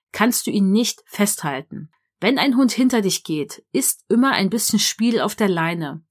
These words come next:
Das heißt, wenn dein Hund aggressiv reagiert oder die Idee hat, aggressiv zu reagieren und den anderen vertreiben will,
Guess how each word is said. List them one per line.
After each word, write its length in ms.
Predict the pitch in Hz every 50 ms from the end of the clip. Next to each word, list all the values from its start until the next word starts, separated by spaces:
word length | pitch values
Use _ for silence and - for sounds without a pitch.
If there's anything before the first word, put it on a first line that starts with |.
| _
Das 220 | - - 202 - -
heißt, 340 | 240 262 247 - - - 185
wenn 220 | 202 226 262 269
dein 280 | 262 262 262 254 233 202
Hund 240 | 240 240 220 -
aggressiv 640 | - 190 196 - 202 196 - - - 269 - - -
reagiert 720 | 170 165 160 151 147 151 147 143 139 147 156 - - - _ _ _ _ _
oder 180 | 185 170 170
die 180 | 160 160 - -
Idee 240 | 165 160 185 233 247
hat, 140 | 247 220
aggressiv 400 | 226 - - 214 208 - 240 208
zu 120 | - - 202
reagieren 540 | 196 190 185 170 185 196 196 196 202 202 -
und 180 | - 170 160
den 120 | 180 170 -
anderen 300 | 151 160 - 180 170 160
vertreiben 560 | - 180 175 - - 175 175 214 214 208 156
will, 240 | 151 139 143 160